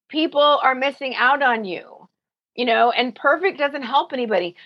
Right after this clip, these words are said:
We relate to people, especially in this day and age with short form videos, which is so hot right now,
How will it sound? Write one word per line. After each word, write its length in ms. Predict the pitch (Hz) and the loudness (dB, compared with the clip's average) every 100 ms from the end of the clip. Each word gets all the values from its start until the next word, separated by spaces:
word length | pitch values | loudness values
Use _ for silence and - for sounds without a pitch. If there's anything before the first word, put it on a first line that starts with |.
| _ | _
We 200 | 262 359 | 0 2
relate 340 | 359 311 403 403 | 4 4 2 0
to 80 | |
people, 360 | - 240 226 240 | -4 -4 0 0
especially 480 | - - 320 - 262 | 0 0 -2 -2 -4
in 80 | 269 | -4
this 180 | 285 | -6
day 160 | - 247 | 0 0
and 100 | 226 | 2
age 300 | 202 233 220 | 0 0 0
with 180 | 208 202 | -4 -4
short 380 | - 247 254 - | -2 0 0 0
form 300 | 240 233 208 | -2 0 -2
videos, 420 | 277 247 208 190 | 2 2 2 -2
which 160 | 175 | -10
is 100 | 190 | -12
so 340 | - - 262 240 | -12 -2 0 2
hot 300 | - 247 - | 2 0 2
right 220 | 185 - | -4 -2
now, 380 | 180 175 202 | -2 0 -2